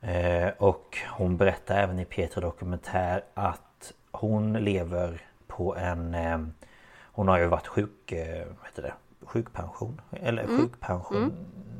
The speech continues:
Speaker 1: ja. Så hon har en pension på, jag tror det var femtusen åttahundra kronor i månaden.
Speaker 2: Oj, oj, oj.
Speaker 1: Och det är det hon liksom lever på.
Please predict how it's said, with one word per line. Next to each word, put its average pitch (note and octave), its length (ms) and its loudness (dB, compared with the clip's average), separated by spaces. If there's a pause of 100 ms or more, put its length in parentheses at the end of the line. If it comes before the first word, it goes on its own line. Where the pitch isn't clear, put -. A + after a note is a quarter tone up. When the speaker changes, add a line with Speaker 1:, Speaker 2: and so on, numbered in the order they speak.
(140)
Speaker 1:
ja. G2+ 260 4 (580)
Så - 140 -2
hon G#2 120 4
har G#2 220 4
en F#2+ 60 0
pension F#2 600 0
på, F2 400 0
jag G2+ 60 -8
tror G#2 140 0
det G2+ 60 2
var - 60 -6
femtusen G2+ 560 -2
åttahundra F2+ 380 -4
kronor F2+ 340 -4
i E2+ 40 -6
månaden. F2+ 560 0
Speaker 2:
Oj, F#3+ 460 -2
oj, F#2 160 -8
oj. F#3+ 200 -8 (540)
Speaker 1:
Och G#2+ 100 -2
det G2 60 4
är F#2+ 40 6
det F#2+ 120 4
hon F2 160 2
liksom F2 260 -4
lever E2+ 320 -2
på. G2 320 -2